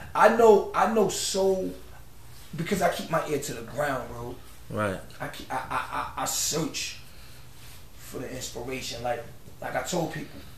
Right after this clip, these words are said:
Speaker 1: I'm doing these three little capsules, and I know that it is, those are pieces that's gonna stand the test of time.
Speaker 2: Right.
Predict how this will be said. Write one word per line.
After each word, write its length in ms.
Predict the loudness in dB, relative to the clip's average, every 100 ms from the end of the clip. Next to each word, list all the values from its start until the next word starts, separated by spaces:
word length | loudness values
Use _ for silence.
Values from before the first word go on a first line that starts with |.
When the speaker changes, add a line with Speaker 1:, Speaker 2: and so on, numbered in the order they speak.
| -8
Speaker 1:
I'm 160 | -6 -2
doing 280 | 0 0
these 200 | -2 -6
three 220 | -8 -6 -4
little 200 | -4 -2
capsules, 640 | 2 4 2 -4 -10 -12 -14 -16 -16 -16 -16 -16 -16 -16 -16 -16 -16 -16 -16 -16 -16 -16 -16 -16 -16 -16 -16 -16 -16 -8
and 140 | -4
I 140 | -2 -2
know 140 | 0
that 280 | 0 -2 -6 -10 -16 -10
it 180 | -10 -6
is, 320 | -6 -6 -8 -12 -10
those 220 | -2 -2 -2
are 40 |
pieces 440 | -4 -4 -4 -4
that's 200 | -4 -4
gonna 140 | -4 -8
stand 300 | -6 -6 -6
the 40 |
test 280 | -6 -6 -6
of 80 | -6
time. 320 | 0 0 -2 -8 -14 -16 -16 -16 -16 -16 -8
Speaker 2:
Right. 240 | -2 -2